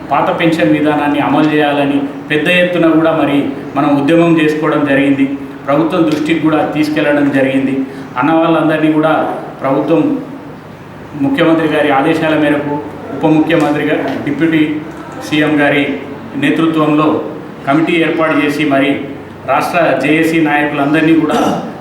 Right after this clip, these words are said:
మరి చర్చలకు పిలిచి, మన సమస్యల మీద పరిష్కారానికి ఏ విధంగా మరి వారు ముందుకెళ్తున్నారు ఏంటిది అనేది కూడా తెలియజేయడం జరిగింది. ఈహెచ్ఎస్ కూడా కొంతవరకు ముందుకు తీసుకెళ్లడానికి కూడా ఒక సమావేశం ఏర్పాటు చేశారు.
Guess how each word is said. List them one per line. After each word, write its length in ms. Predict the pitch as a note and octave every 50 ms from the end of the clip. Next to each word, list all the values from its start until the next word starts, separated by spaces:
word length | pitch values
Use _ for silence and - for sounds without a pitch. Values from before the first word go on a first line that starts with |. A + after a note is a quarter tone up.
| - - B2+
మరి 140 | C3+ C3+
చర్చలకు 580 | C3 - D3+ D3 C#3 - E3+ E3 E3 E3+ D3+ D3
పిలిచి, 480 | C#3+ D3 D3+ D3 - E3 D3+ C#3+ - C3 - - - - -
మన 120 | C#3 C#3+
సమస్యల 480 | C#3 - C#3 C#3+ D#3+ E3 E3 F3+ F3+ E3+
మీద 220 | E3 E3 D#3+ D#3+ D#3+ D3+ - - - - - - - - -
పరిష్కారానికి 840 | C#3+ D3 D3+ D3+ - E3+ D#3+ D#3+ E3 D#3 D3 D3 D#3+ D3+ C#3+ - - - - - - - - D3
ఏ 40 | E3+
విధంగా 360 | F3+ F3+ F#3+ F#3 F3 F3 F3
మరి 200 | E3 D#3+ D#3 D#3
వారు 200 | D3 C#3+ C#3+ C#3
ముందుకెళ్తున్నారు 920 | C3+ C#3 C#3+ D3+ E3 E3 E3+ E3+ E3 D#3+ E3 D#3+ D#3+ D#3 D3+ D3+ D3+ - - - - - - C3+
ఏంటిది 260 | C#3+ D#3 D#3 D#3+ D#3+ D#3
అనేది 220 | D#3 D#3 D#3 D3+
కూడా 140 | D3+ D3+ D3
తెలియజేయడం 640 | - D3+ C#3 C#3 D3+ D3+ D3+ D3+ D3+ D3+ D3+ C#3+ C#3+
జరిగింది. 480 | C#3+ C#3 C#3 C#3 C3+ C3+ C3+ - - - - - - C#3
ఈహెచ్ఎస్ 460 | D#3 E3+ E3 E3 F3 F3 F3 E3+ E3
కూడా 560 | D#3 D3 D3+ D#3 D#3 D#3 D#3 D3+ - - - - - - - -
కొంతవరకు 460 | D3 C#3+ C#3+ C#3 C#3+ D3+ E3 E3 E3
ముందుకు 360 | D3+ D3+ D#3 D3+ D#3 D#3 D#3
తీసుకెళ్లడానికి 600 | D#3 D#3 D3+ D3+ D3+ D3+ D3+ D3+ D3+ D3 D3+ D3 C#3
కూడా 440 | D3 D3+ C#3+ C#3+ - C#3+ - - - - - C3+
ఒక 120 | C3 D3
సమావేశం 600 | C3+ - C3+ C3 D3+ D3+ D3+ D3+ D3 D3+ D3 C#3+
ఏర్పాటు 360 | C#3+ C#3+ C#3+ C#3+ D3 D3 C#3+
చేశారు. 500 | C#3+ C#3+ C#3 C3+ D3 C3+ C3+ C3+ C3+ -